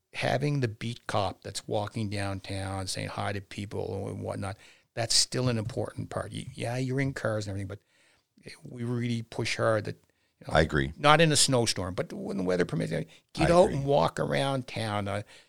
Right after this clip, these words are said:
Speaker 1: you know, knock on the door, walk into a business, say, "How things going?" Is, is, so I think that's important, uh, here. Um, I think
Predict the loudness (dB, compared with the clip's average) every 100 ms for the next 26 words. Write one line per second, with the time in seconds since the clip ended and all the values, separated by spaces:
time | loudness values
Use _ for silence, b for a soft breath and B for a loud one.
0 | b -4 0 4 4 4 0 -4 -4 -4
1 | -4 -2 0 2 2 0 -2 -4 -2 -2
2 | -2 -2 -2 -2 -2 -2 0 0 2 4
3 | 4 4 0 -4 -4 -4 -6 -10 b b
4 | b 0 0 0 -6 -2 -2 2 2 2
5 | 0 0 0 0 0 -4 -2 -2 -2 -4
6 | -4 -8 b b b -8 -2 0 0 -2
7 | -6 _ _ _ _ _ _ _ _ _
8 | _ _ 0 0 0 2 2